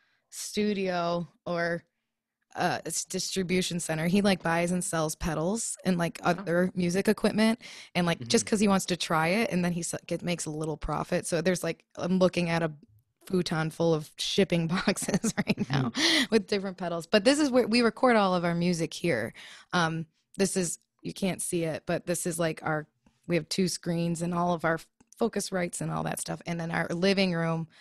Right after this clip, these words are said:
Speaker 1: uh, isn't a living room. It's a live room. <laughs> It's got a drum kit, all of our guitars, all that stuff. So,
Speaker 2: Okay.
Speaker 1: yeah, we make all our music here in Atlanta.
Speaker 2: All right. That's very cool. And, uh, so you
Speaker 1: Yeah.
Speaker 2: just mentioned, uh, how you had a,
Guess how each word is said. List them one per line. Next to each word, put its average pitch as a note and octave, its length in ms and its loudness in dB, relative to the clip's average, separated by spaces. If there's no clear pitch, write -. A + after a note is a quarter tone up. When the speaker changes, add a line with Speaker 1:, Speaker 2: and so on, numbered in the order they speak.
Speaker 1:
uh, D3 220 -4
isn't E3 260 0
a B2 80 -4
living A#2 280 -6
room. A2+ 180 -6
It's - 140 -8
a D#3+ 40 -6
live D#3 360 -4
room. G3 200 2
<laughs> - 240 2
It's - 100 -8
got - 140 -8
a - 20 -20
drum F#3 240 0
kit, F3+ 220 -4
all E3 140 0
of D#3+ 80 -4
our D#3+ 120 -4
guitars, D#3 480 -8
all - 120 -8
that - 200 -10
stuff. - 280 -8
So, - 260 -8
Speaker 2:
Okay. - 320 -16
Speaker 1:
yeah, F3+ 60 -2
we F3 120 0
make F#3+ 220 0
all E3 80 -2
our D#3 80 -6
music D#3 340 -8
here C#3 340 -8
in D#3 100 -8
Atlanta. D#3+ 500 -10
Speaker 2:
All C3+ 80 -10
right. C#3 220 -6
That's B2+ 200 -10
very C#3+ 240 -12
cool. A2+ 300 -12
And, B2+ 180 -8
uh, B2+ 240 0
so - 140 0
you D3 60 4
Speaker 1:
Yeah. - 40 0
Speaker 2:
just F#3 160 -6
mentioned, C#3+ 440 -4
uh, A2+ 400 -2
how B2+ 140 -10
you A2 500 -6
had A2 180 -10
a, G2+ 340 -8